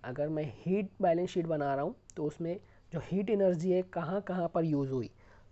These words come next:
that is brake power में heat energy मुझे मिली, Indicated power से जो heat energy मैं produce किया था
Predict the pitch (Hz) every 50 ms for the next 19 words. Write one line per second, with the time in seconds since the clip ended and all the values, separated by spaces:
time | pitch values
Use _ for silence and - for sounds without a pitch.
0 | - - 156 160 175 214 - - - - - - - 151 151 165 175 190 214 214
1 | - - 220 208 202 208 208 214 214 214 190 208 196 214 208 208 196 185 180 185
2 | 202 202 196 180 196 190 190 185 202 233 262 - - - - - - - - _
3 | - - - 151 151 170 170 190 185 214 202 190 202 202 202 - 202 190 185 185
4 | 185 - 233 185 180 185 180 190 175 - 190 185 175 160 165 175 185 185 185 180
5 | - 180 175 165 170 190 214 - - 196 180 156 147 165 175 214